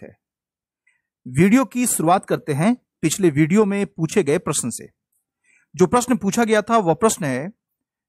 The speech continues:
कि भारतीय संविधान के किस अनुच्छेद के अंतर्गत वयस्क मताधिकार का प्रावधान है? चार ऑप्शन है। ऑप्शन ए अनुच्छेद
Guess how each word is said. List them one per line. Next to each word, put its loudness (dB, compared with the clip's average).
कि 0
भारतीय -2
संविधान -2
के -2
किस -4
अनुच्छेद -2
के 0
अंतर्गत -4
वयस्क -2
मताधिकार -2
का -4
प्रावधान -2
है? -20
चार 0
ऑप्शन 2
है। 2
ऑप्शन -4
ए 2
अनुच्छेद -2